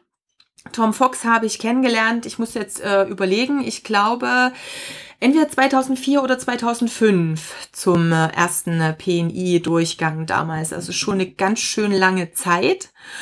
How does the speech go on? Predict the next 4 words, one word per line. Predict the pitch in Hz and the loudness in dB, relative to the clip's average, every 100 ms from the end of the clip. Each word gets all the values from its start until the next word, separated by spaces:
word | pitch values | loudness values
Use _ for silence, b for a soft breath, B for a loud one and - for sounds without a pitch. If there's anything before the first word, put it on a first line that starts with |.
| B B - | B B 0
Ähm, | 208 202 196 196 190 190 185 | 4 4 4 0 -4 -6 -8
und | - 196 185 185 185 - - | 2 4 4 2 -2 -6 0
ja, | 196 175 156 165 | 4 6 4 0
Tom, | - 220 | 0 0